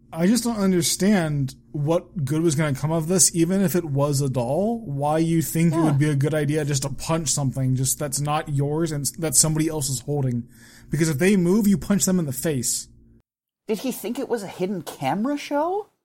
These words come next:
Speaker 2: Where it would be acceptable to punch the baby in the face? And I like that they keep describing him as, like, with all these fun adjectives, like, uh, thug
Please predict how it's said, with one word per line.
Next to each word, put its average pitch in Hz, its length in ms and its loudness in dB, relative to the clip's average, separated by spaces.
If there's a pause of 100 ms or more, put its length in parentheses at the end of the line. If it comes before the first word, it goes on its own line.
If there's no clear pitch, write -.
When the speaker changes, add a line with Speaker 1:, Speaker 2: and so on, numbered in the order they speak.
(1200)
Speaker 2:
Where 208 140 2
it 226 60 2
would 220 120 -2
be 233 140 -2
acceptable 247 640 -2
to 208 140 -6
punch - 540 -4
the 214 100 -2
baby 196 420 -2
in 262 120 -2
the 254 60 -2
face? - 580 -8 (2250)
And 160 100 0
I 185 60 6
like 233 180 2
that 294 140 -2
they 214 80 2
keep 208 260 -8
describing 170 560 2
him 127 180 0
as, 113 320 -6
like, 113 260 -4
with 113 120 -8
all 127 120 0
these 135 220 -4
fun 120 360 -2
adjectives, 110 800 -8 (420)
like, 113 320 -6
uh, 110 280 -2
thug 120 640 0